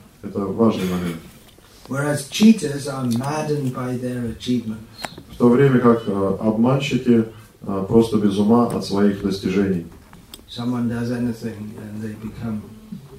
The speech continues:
Speaker 2: very anxious that others should notice and praise them for that.
Speaker 1: Если человек что-то делает,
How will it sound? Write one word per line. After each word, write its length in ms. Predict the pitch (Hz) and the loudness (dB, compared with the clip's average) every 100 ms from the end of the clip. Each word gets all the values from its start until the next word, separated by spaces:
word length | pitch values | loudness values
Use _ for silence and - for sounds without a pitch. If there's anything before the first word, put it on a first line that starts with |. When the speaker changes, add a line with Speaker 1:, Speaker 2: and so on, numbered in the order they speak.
| - - | -20 -14
Speaker 2:
very 260 | 127 131 123 | -8 -6 -6
anxious 480 | 123 139 - 123 110 | -6 -6 -6 -6 -6
that 200 | 123 113 | -8 -8
others 380 | - 127 127 113 | -8 -6 -6 -6
should 300 | - 117 107 | -8 -8 -6
notice 500 | 110 131 123 117 110 | -6 -6 -6 -6 -8
and 180 | 113 107 | -8 -8
praise 340 | 104 117 120 107 | -4 0 0 0
them 200 | 107 98 | -6 -8
for 100 | 113 | -12
that. 280 | 104 104 - - - - | -14 -14 -18 -20 -20 -12
Speaker 1:
Если 300 | - 120 117 | 0 0 2
человек 260 | 113 123 113 | 0 2 2
что-то 300 | - 113 110 | 2 2 4
делает, 480 | 107 139 120 95 | 4 6 6 4